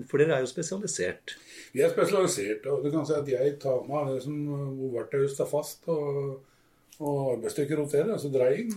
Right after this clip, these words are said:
Speaker 2: og han, eh, er motsatt, det er som, <laughs> arbeidsstykket er fast, og André som gjør det, han driver da med, med fresing.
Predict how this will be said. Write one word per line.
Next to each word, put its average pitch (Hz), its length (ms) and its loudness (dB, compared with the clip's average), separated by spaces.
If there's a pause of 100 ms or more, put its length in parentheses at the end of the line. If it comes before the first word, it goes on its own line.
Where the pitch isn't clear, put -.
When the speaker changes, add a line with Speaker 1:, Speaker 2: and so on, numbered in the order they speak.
(120)
Speaker 2:
og - 160 -2
han, 139 160 -6 (140)
eh, 131 180 -8 (480)
er 147 80 -2
motsatt, 143 480 0
det 139 140 2
er 135 80 0
som, 143 180 -4 (1040)
<laughs> - 720 -4
arbeidsstykket 135 480 0
er 143 80 -2
fast, 156 300 0
og 143 240 2
André 135 280 -6
som 160 160 -10
gjør 170 200 -6
det, 120 80 -8
han 131 180 -10
driver 131 320 -4
da 123 80 -10
med, 127 240 -14 (220)
med 135 120 -8
fresing. 180 520 -8